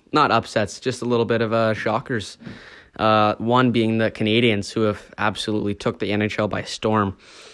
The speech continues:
They're just, we, we had 'em, uh, ranked at the bottom of the Canadian division, but boy, have they been looking like a potential cup-winning team, and they just have so much depth, and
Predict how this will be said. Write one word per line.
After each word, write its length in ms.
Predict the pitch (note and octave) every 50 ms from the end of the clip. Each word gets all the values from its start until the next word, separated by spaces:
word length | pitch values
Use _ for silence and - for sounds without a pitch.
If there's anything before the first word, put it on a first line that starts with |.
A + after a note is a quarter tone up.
| - - - _ -
They're 120 | - A#2
just, 340 | A2 A#2 B2 - - - - _
we, 400 | - A2+ B2 B2+ C3+ C3+ C3 C3
we 160 | - B2+ C3
had 240 | C3 C3+ C3 C3 C#3
'em, 220 | C3+ C3+ C3 C3 B2+
uh, 320 | B2 B2 B2 B2 A#2+ A2
ranked 280 | G#2 A2+ A2+ A#2+ B2 -
at 100 | A#2+ -
the 60 | A2+
bottom 380 | G2 A2+ G#2 A2 A2+ A#2+ A#2+
of 80 | A2+ G#2+
the 60 | A2
Canadian 420 | - - - A2+ A2+ A2 A2+ G#2 G2+
division, 500 | G2 F#2 - G#2+ A#2 A2 A#2+ A2 G#2+ G2+
but 300 | A2+ G#2+ F2+ - - -
boy, 340 | - G#2+ A2+ A2+ G#2+ G2+
have 200 | F#2+ - G2+ F#2+
they 160 | G2 G2+ G#2 G2
been 180 | G#2 G2+ G2+
looking 400 | G2 G2 - - G#2 G2+ G2 G2
like 240 | G2 G2 G2 - -
a 240 | G2+ G2 G2 F#2+ - - - - - - - - - - -
potential 360 | - - A2+ A2 - A#2 G#2+
cup-winning 500 | - - A#2 A2 G#2+ A2 A2+ A2 G#2+ G#2
team, 460 | - - - A#2 A#2+ B2 B2+ B2 B2
and 260 | A2 G#2+ G2+ G#2 -
they 140 | - G#2+ G#2
just 160 | G2 A2 -
have 120 | - A#2 F#2+
so 160 | - - G#2
much 300 | G#2 G2+ G2 F#2 - -
depth, 400 | - G#2 G2+ G#2 G#2 - - -
and 220 | G#2 G2 F#2+ F2+